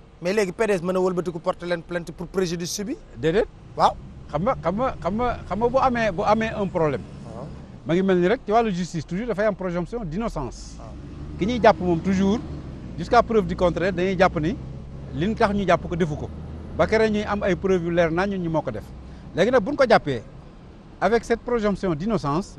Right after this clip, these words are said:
Speaker 2: ñu vérifier ni moom il est innocent, mais dañ koy bàyyi mu dem.
Speaker 1: Mais est-ce que loolu tamit amul précipitation?
Speaker 2: Non, amul précipitation, parce que fi mu nekk nii, xam nga, xam nga audit yi ñuy def, dafa occuper benn place.
Speaker 1: Mhm.
Speaker 2: Ci, ci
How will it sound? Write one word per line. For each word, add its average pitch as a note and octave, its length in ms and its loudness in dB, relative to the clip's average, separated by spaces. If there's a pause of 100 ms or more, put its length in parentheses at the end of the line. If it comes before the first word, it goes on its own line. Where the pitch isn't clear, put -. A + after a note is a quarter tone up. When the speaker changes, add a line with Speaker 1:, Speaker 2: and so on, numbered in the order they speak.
Speaker 2:
ñu E3+ 100 0
vérifier G3 460 2
ni F3 100 0
moom E3 220 0
il G#3 100 -4
est A3+ 180 -4
innocent, F3+ 360 -2 (300)
mais B2+ 80 -10
dañ D3+ 120 -2
koy G#3+ 120 0
bàyyi C4+ 180 4
mu C#4+ 100 -2
dem. A3+ 140 4 (520)
Speaker 1:
Mais F#3+ 100 -8
est-ce A#3+ 180 -2
que D#4 80 -2
loolu G3 340 4
tamit E3+ 280 -4
amul F#3+ 200 0
précipitation? - 840 -6 (600)
Speaker 2:
Non, A3+ 120 4
amul D#4+ 260 4
précipitation, C#4+ 720 0
parce G#3 160 -6
que A#3 80 -6
fi A3+ 100 -4
mu C4+ 80 -2
nekk C4 140 2
nii, E3 240 2 (840)
xam G#3+ 180 0
nga, C#4+ 260 4
xam G#3+ 140 0
nga B3 80 4
audit G#3+ 360 0
yi G3+ 100 2
ñuy G#3 140 2
def, D#3 140 2 (400)
dafa F3+ 260 0
occuper G#3+ 300 -2
benn F3 220 2
place. - 520 -2
Speaker 1:
Mhm. D3 80 -10 (680)
Speaker 2:
Ci, A3+ 340 0 (640)
ci G3 100 -6